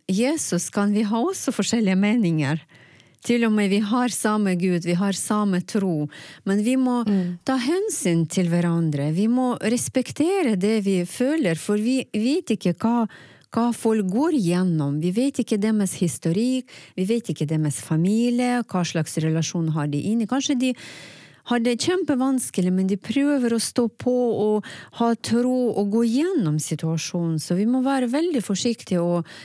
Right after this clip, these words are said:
Speaker 1: enten kritis-, kritisere eller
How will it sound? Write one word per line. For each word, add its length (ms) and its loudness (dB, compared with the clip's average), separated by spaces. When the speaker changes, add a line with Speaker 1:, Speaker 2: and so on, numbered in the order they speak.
Speaker 1:
enten 380 0
kritis-, 480 0
kritisere 1000 0
eller 420 2